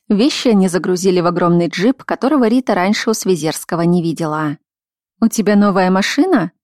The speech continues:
"Арендовал для поездки", кивнул тот, усаживаясь за руль. "Марк, что ты возишься? Давай быстрее, нам нужно будет разбить лагерь, пока не стемнело".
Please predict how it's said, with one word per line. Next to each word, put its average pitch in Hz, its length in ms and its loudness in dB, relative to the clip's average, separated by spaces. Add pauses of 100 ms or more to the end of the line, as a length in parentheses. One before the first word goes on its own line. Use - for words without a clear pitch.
(720)
"Арендовал 180 600 0
для 170 240 -2
поездки", 170 840 -2 (200)
кивнул 185 440 2
тот, 233 240 -2
усаживаясь 165 680 -4
за 180 260 -4
руль. 151 300 -6 (640)
"Марк, 190 540 0
что - 280 -2
ты 254 140 0
возишься? 160 800 -2 (140)
Давай 185 300 2
быстрее, 208 500 0
нам 170 180 2
нужно 175 240 0
будет 180 320 -2
разбить 185 400 0
лагерь, 196 400 0
пока 170 240 -2
не 175 120 2
стемнело". 175 760 0